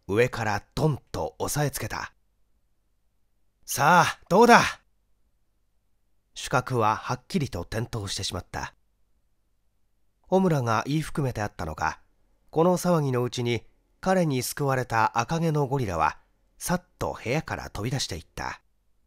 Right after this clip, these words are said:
「右足のないフクロウくん。」と、穂村は逆手を取ったまま狩猟に言った。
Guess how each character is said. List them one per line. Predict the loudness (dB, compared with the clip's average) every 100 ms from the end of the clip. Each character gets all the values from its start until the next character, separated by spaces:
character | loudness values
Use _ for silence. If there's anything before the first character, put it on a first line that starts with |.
| _ _ _ _ _ _ _ _ _ _ _
「右 | 0 2 6 8
足 | 6 6
の | 6
な | 8 6
い |
フ | 4
ク | 4
ロ | 6
ウ | 6
く | 6
ん。」 | 2 -2 -12 _ _ _ _ _ _ _ _ _ _ _ _ _ _ _ -4
と、 | -2 -2 -6 _ _ _
穂 | -2 0
村 | 0
は | 0 0
逆 | -2 -4 -2
手 | 0
を | -2
取 | -2 -6
っ |
た | -6 -4
ま | -2
ま | -4 -4 -8
狩 | -6
猟 | -4 -4
に | -4
言 | -6
っ | -10 -8
た。 | -8 -8